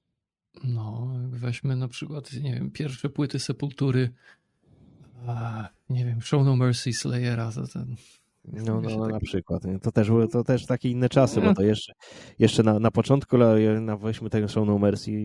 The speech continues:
Speaker 2: to jak oni mieli tam po, po takie, i nastolatkami, nie wiem, po ile to oni mieli lat i jeszcze, kurczę,
Speaker 1: Mhm.
Speaker 2: e, w takich warunkach pierwszą płytę w,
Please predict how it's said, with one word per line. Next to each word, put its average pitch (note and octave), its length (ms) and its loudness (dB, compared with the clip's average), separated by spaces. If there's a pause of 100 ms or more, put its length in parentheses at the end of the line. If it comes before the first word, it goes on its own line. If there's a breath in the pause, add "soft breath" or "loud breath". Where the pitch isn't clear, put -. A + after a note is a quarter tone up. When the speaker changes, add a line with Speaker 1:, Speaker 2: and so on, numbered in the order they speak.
(180)
Speaker 2:
to G#2 260 -2 (180)
jak F#2+ 340 -4
oni G#2+ 180 0
mieli G#2 280 0
tam G2 200 -2
po, F#2+ 200 0
po F#2+ 140 -4
takie, F#2+ 1160 -6
i F#2 200 -8
nastolatkami, F#2+ 720 0
nie F2 100 -2
wiem, E2 140 -2
po E2+ 100 -6
ile E2 180 -6
to E2 100 -12
oni E2 220 -8
mieli E2 260 -6
lat F2 260 -4
i F#2+ 80 -4
jeszcze, F2 320 -4
kurczę, F#2 360 0
Speaker 1:
Mhm. F2+ 200 2 (920 loud breath)
Speaker 2:
e, F#2 240 2
w E2+ 120 -8
takich F#2+ 320 -4
warunkach F#2+ 500 0
pierwszą F#2+ 340 2
płytę G2 420 2
w, - 120 -10